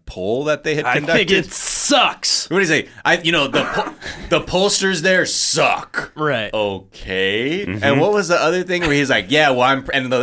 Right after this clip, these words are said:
Speaker 1: ender was like, "And I'm president, so."
Speaker 2: Yeah, so sorry.
Speaker 1: Okay. Um, so, you know,
Speaker 3: <laughs>
Speaker 1: that was him being pretty upset that
Speaker 3: He's
Speaker 1: day,
Speaker 3: cool.
Speaker 1: and then was saying, like, "One American News is my new best friend. Best friendship with Fox News has been terminated."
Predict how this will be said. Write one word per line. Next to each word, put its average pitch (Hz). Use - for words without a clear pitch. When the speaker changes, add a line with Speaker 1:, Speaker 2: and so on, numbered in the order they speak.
Speaker 1:
ender 147
was 127
like, 110
"And 117
I'm 127
president, 104
so." 95
Speaker 2:
Yeah, 117
so 117
sorry. 165
Speaker 1:
Okay. 117
Um, 135
so, 180
you 208
know, 180
Speaker 3:
<laughs> 156
Speaker 1:
that 180
was 196
him 165
being 151
pretty 147
upset 127
that 131
Speaker 3:
He's 110
Speaker 1:
day, 110
Speaker 3:
cool. 80
Speaker 1:
and 127
then 131
was 131
saying, 131
like, 110
"One 143
American 123
News 135
is 101
my 98
new 135
best 98
friend. 87
Best 123
friendship 127
with 104
Fox 107
News 117
has 107
been 92
terminated." 90